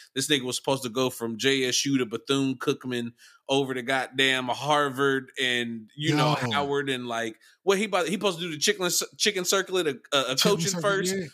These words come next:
Speaker 1: before
Speaker 2: Bro.
Speaker 1: he get to where he need to be?
Speaker 2: Real quick, imagine this, bro. And this is fire. And it, this just hit my mind as you was talking. You just sparked this thought, right? Imagine being a four-star recruit,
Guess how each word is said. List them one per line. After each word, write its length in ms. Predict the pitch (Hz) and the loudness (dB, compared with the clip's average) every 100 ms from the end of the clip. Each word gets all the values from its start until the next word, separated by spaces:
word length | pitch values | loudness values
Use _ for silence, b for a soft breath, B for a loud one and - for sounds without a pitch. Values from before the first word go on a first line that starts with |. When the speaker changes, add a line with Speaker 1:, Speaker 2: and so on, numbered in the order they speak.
| _ | _
Speaker 1:
before 280 | 175 170 220 | 0 2 2
Speaker 2:
Bro. 80 | 180 | 2
Speaker 1:
he 120 | 196 | -2
get 220 | 175 190 | -6 -8
to 60 | 190 | -4
where 140 | 196 | 0
he 120 | 208 | 0
need 240 | 208 208 208 | -2 -4 -6
to 60 | |
be? 340 | 214 240 285 302 _ _ _ - | -4 0 0 -2 _ _ _ -2
Speaker 2:
Real 240 | 190 285 | 2 2
quick, 300 | 262 226 180 | 2 0 0
imagine 460 | 175 202 208 147 139 | 2 2 2 0 -4
this, 200 | 110 98 | -6 -8
bro. 300 | - 110 101 110 | -10 -16 -14 -2
And 100 | 170 | 2
this 180 | 233 - | 2 2
is 120 | 139 | -2
fire. 300 | - 143 135 | -6 -4 -2
And 100 | 143 | 0
it, 220 | 165 123 | 0 0
this 180 | 175 - | 0 0
just 240 | - 156 | -2 -2
hit 160 | - 156 | -2 -2
my 140 | 135 | -4
mind 280 | 123 127 123 | -4 -4 -4
as 140 | 120 107 | -6 -6
you 80 | |
was 100 | 120 | -6
talking. 300 | - 123 120 | -4 -6 -2
You 140 | 131 147 | 0 0
just 240 | 139 127 | 2 2
sparked 400 | - - 117 - | 0 -4 -12 -12
this 140 | 107 - | -8 -8
thought, 260 | 107 92 | -8 -12
right? 240 | 110 123 - | -10 -10 -8
Imagine 600 | 123 139 202 247 214 175 | -2 2 4 4 4 2
being 240 | 151 151 | 2 -4
a 40 | 120 | -6
four-star 640 | - 147 143 135 135 127 | -8 -4 -2 -2 -4 -6
recruit, 520 | 117 107 - 131 120 | -6 -12 -6 -4 -6